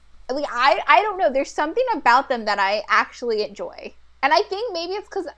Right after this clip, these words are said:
I was very over Dawsey. And we all, I mean, that was very well documented last year that I was like, I'm not, I've never been, like, a hundred percent into Dawsey. And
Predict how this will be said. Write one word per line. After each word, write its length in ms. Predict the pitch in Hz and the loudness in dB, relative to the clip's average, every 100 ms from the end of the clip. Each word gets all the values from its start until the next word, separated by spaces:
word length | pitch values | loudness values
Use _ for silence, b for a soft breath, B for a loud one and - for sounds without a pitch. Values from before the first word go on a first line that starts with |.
| _ - | _ -4
I 180 | 240 247 | -2 0
was 320 | 240 247 - _ - | -2 -4 -12 _ -16
very 560 | 220 202 233 240 226 - | -8 -4 -2 -2 -2 -4
over 320 | 202 202 196 | -2 -2 -2
Dawsey. 760 | 196 180 170 - - 269 330 359 - _ _ _ _ _ - | -4 -2 -2 -4 -8 -8 -6 -8 -14 _ _ _ _ _ -4
And 140 | 233 | -2
we 100 | 226 | 6
all, 180 | 240 202 | 8 8
I 60 | 214 | 4
mean, 140 | 214 | 0
that 100 | 196 | 0
was 160 | 190 269 | 0 -2
very 340 | 233 208 208 | -4 -2 -2
well 200 | 202 190 | 0 0
documented 500 | 190 175 - 180 165 | 0 -4 -4 -10 -10
last 300 | 175 175 202 | -6 -4 -6
year 120 | - 208 | -10 -8
that 120 | 180 | -6
I 100 | 175 | -4
was 220 | 175 - | -6 -6
like, 480 | 202 156 - - - _ - - - - _ _ - - | -6 -6 -8 -14 -20 _ -20 -20 -20 -20 _ _ -20 -10
I'm 200 | 208 208 | -8 -2
not, 140 | 214 - | -2 2
I've 140 | 220 | 2
never 320 | 226 262 262 | 2 2 2
been, 160 | 247 220 | 2 0
like, 140 | 208 | -2
a 80 | 180 | -4
hundred 400 | - 240 214 214 | -6 -8 -6 -4
percent 340 | 202 190 202 190 | -4 -4 -8 -8
into 200 | 196 190 | -8 -6
Dawsey. 560 | 165 147 - 196 180 | -4 -4 -6 -6 -4
And 360 | 165 175 147 | -4 -6 -12